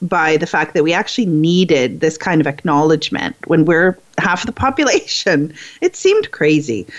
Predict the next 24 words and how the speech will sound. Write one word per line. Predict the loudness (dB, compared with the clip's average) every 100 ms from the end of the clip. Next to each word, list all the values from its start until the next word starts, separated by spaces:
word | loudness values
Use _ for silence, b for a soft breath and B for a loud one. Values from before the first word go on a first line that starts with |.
| B B B
Um, | 0 2 2
but | 4 4
in | 4
recent | 4 2 2 -2
years, | 0 0 2 0 -2
I've | -2 0
really | 2 4
better | 4 2 2
understood | 2 0 0 0
what | 0 0
this | -2
is | -4 -4
about. | -2 -4 -6 -8 -4
And | -2 0 2 2
I've | 0
seen | 2 2
a | 2
shift | 0 0 2 0 -2 -8 -6
in | -2 0
how | 0 0 2
we | 4 2
address | 0 -4 -4 0
it | 0 0
as | -4 -6